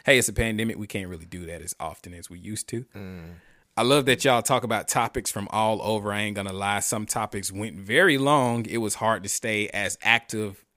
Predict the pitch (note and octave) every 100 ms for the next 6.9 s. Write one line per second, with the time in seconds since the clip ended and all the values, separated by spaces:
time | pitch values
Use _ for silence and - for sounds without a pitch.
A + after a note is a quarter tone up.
0 | - G2+ F#2 F2 F#2+ C3 - F#2 F#2+ -
1 | _ _ _ _ _ _ _ _ _ C3+
2 | A#3+ D3+ G#2+ G#2+ - E2 C2+ E2 D#2+ -
3 | D#2 _ _ _ _ _ _ _ D3 B3+
4 | C4+ E3 - C#3 C#3 A#2 - G#2 F#2 -
5 | - - G#2 F#2+ A2+ A2 F#2+ G2 G#2+ G#2
6 | F#2+ - - - F#2+ - - - -